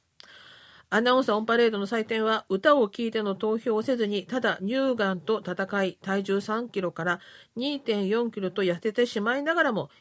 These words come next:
必死に来た我が家の猫ちゃんを目の当たり、目の当たりにしながらだったもので、猫チームに投票しますというお便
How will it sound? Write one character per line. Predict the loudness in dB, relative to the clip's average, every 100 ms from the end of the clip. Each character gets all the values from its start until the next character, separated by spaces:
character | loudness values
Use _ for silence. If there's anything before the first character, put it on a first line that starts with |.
| _
必 | -6 -4
死 | -4 -6
に | -6
来 | -4
た | -2 0 2
我 | 2
が | 2
家 | 0
の | 0
猫 | 0 0 0
ち | 0
ゃ |
ん | 0
を | 0
目 | 0 0
の | 0
当 | 0
た | -2
り、 | -6 -8
目 | -6 -4
の | -2 0
当 | 0
た | 0 -4
り |
に | -4 -6
し | -4
な | -4
が | 0 -2
ら | -2
だ | -4
っ | -4
た | -6
も | -4
の | -2
で、 | -2 -2 -8 -20 -6
猫 | -4 -2
チ | -4 -6
ー | -6
ム | -6
に | -8
投 | -6 -4 -4
票 | -4
し | -6 -2
ま | 0
す | 0
と | -6
い | -12
う | -12
お |
便 | -14 -14